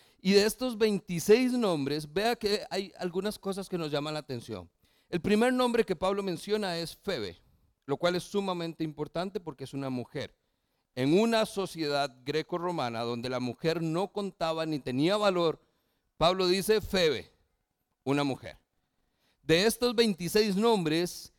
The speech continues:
nueve son mujeres. Y de esas nueve mujeres, a cuatro Pablo las describe como grandes obreras de Dios. Significativo. Segundo,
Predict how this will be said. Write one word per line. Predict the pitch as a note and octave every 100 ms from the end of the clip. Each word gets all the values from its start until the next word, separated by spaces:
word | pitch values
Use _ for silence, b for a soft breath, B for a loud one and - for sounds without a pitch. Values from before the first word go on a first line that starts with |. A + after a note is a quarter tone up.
| _
nueve | D#3+ F3 A3 B3 F3+ E3
son | - F#3+ F#3+
mujeres. | F#3+ F3+ - G#3 F#2 - - - - _ _ _
Y | D#3+
de | F3
esas | F#3+ G#3 F3+ E3
nueve | E3+ G#3+ B3
mujeres, | A#3+ - F#3 D3 D3 - _
a | D3+
cuatro | - G3+ G3+ G3
Pablo | F#3 F3+ F#3 F#3+
las | F3+ D3
describe | C#3 - F#3 A3 A#3 b b b
como | E3+ D#3+ D3+
grandes | C3+ - G3 A3 A3 A3+ - _
obreras | D#3 D3+ E3 E3 E3 E3 - - _ _
de | A#2 G#2+
Dios. | F2+ - - _ _ _ _ _ _ _ _ _ _ _ _ _
Significativo. | - A3+ G#3 F#3+ E3 C#3+ - C#3 - _ _ _ _ _ _ _ _ _ _ _ _ _
Segundo, | F#3 G3 A#3+ E3 A2